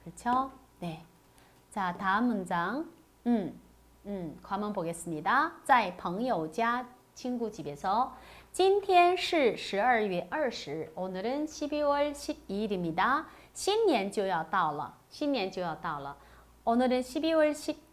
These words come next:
이십일입니다. 새해가 곧 도착합니다. 新年你准备做什么? 准备, 준비하다. 그럼 새해에 무엇을 준비하고 있습니까? 어떤 일을 하려고 준비하고 있습니까?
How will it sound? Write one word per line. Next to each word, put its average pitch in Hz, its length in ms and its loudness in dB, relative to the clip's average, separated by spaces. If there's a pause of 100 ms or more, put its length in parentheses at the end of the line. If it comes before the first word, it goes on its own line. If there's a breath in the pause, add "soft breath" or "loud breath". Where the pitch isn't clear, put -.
(200)
이십일입니다. 233 1000 2 (240 loud breath)
새해가 262 760 -2
곧 233 360 -2
도착합니다. 151 840 -8 (340 soft breath)
新年你准备做什么? 254 1800 0 (140)
准备, 196 800 0 (160)
준비하다. 220 840 -2 (160 loud breath)
그럼 208 180 -2
새해에 262 460 2
무엇을 247 580 2
준비하고 233 640 -2 (160)
있습니까? 185 760 -2 (260 loud breath)
어떤 302 380 0
일을 277 180 0
하려고 277 420 -2
준비하고 180 420 -6
있습니까? 170 760 -2